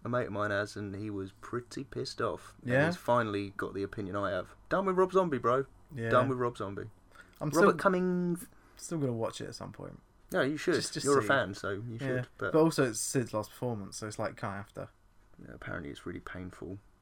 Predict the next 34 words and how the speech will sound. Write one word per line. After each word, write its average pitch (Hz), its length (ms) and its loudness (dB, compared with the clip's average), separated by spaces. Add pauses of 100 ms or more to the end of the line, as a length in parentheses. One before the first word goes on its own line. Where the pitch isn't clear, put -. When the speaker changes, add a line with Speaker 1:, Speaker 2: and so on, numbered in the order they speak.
(100)
Speaker 1:
You 92 80 -12
can - 160 -12
see 92 200 -4
he's 87 180 -10
not 90 220 -8 (180)
well. 92 320 -4 (240)
Speaker 2:
Yeah. 104 260 -6 (220)
Speaker 1:
Which - 280 -16
I 92 100 -4 (100)
don't 92 200 -4
like - 240 -10
watching. - 280 -12
Speaker 2:
It's - 100 -12
weird, 220 220 -2
though, 135 160 -2
'cause, 131 200 -6
like, 147 200 0
a 147 40 -8
couple - 240 -6
of 175 60 0
months 175 240 -2
ago, 135 320 -4 (420)
he 135 120 -4
posted 156 320 2
a 143 40 -2
picture - 240 -2
of 127 60 -6
himself 123 420 -2
on, 107 380 -4
I - 60 -12
think, 117 180 -6
Twitter 139 320 0
and 147 180 -2
stuff, - 640 -2